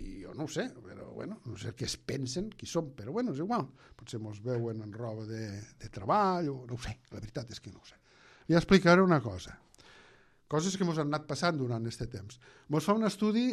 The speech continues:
sobre la piscina. Mos presenta a la cala gestió, mos diu, «No tenim quartos, però farem la piscina». Vale. «Perquè la piscina la farem i la, i farem una concessió amb una empresa.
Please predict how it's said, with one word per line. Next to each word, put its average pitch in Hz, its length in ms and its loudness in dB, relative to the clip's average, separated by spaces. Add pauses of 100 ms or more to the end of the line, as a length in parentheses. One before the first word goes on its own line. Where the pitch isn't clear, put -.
sobre 165 240 4
la 139 80 4
piscina. 135 380 0 (640)
Mos 135 240 0
presenta 143 480 6 (180)
a 101 140 -8
la 110 80 -4
cala 160 180 8
gestió, 175 320 8
mos 175 220 8
diu, 117 160 8 (400)
«No 170 160 12
tenim 170 340 4
quartos, 220 800 0
però 139 240 -2
farem 143 240 -2
la 151 100 -4
piscina». 92 380 -10 (480)
Vale. - 320 -14 (480)
«Perquè 165 180 2
la 175 140 4
piscina 226 320 2
la 220 80 4
farem 247 400 6 (2000)
i 185 120 12 (680)
la, 147 160 8 (320)
i 160 80 12
farem 185 260 8
una 202 140 8
concessió 170 400 4
amb 170 100 4
una 160 140 4
empresa. 117 400 0